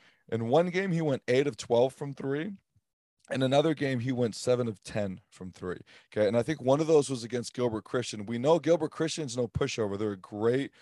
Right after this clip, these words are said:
defensive team. So you wanna talk about adding Elijah Williams, Jacob Weber, to also Fan, a, a seasoned veteran point guard who's already won a state championship.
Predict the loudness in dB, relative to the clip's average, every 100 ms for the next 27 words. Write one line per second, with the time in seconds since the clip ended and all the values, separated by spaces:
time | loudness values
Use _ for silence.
0 | _ _ -16 -6 -6 -4 -6 -8 -10 -4
1 | -2 -2 -6 -20 _ 2 4 4 0 _
2 | _ -8 -2 4 4 4 4 4 4 4
3 | 4 4 4 4 2 -2 0 4 4 4
4 | -2 -2 -2 -2 -6 -14 _ _ -4 2
5 | 2 2 0 6 6 6 0 -4 _ -10
6 | -6 2 2 2 2 2 2 2 2 2
7 | -4 -12 _ 4 4 2 0 -4 -4 -2
8 | -2 -2 -2 4 4 4 -2 0 -2 -2
9 | 0 -2 -2 2 4 4 2 -2 -2 -2
10 | -2 -4 -4 -4 -6 -8 -8 -12 -10 -12